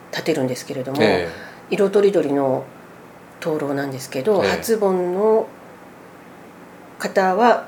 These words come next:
Speaker 1: あの、白い、真っ白い
Speaker 2: ええ。
Speaker 1: 灯籠を立てるっていう風習があって、あの、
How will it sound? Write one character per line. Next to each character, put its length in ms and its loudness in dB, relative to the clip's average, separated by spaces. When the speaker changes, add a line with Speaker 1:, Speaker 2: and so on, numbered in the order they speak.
Speaker 1:
あ 80 -6
の、 140 -4
白 320 0
い、 140 -2
真 80 -6
っ 40 -6
白 260 -4
い 40 0
Speaker 2:
え 40 4
え。 480 -2
Speaker 1:
灯 100 -2
籠 140 2
を 20 2
立 180 -4
て 100 6
る 80 0
っ 40 -8
て 120 -8
い 40 -2
う 20 -8
風 180 -10
習 140 -6
が 100 -2
あ 20 -2
っ 40 -4
て、 380 4
あ 80 -12
の、 60 -12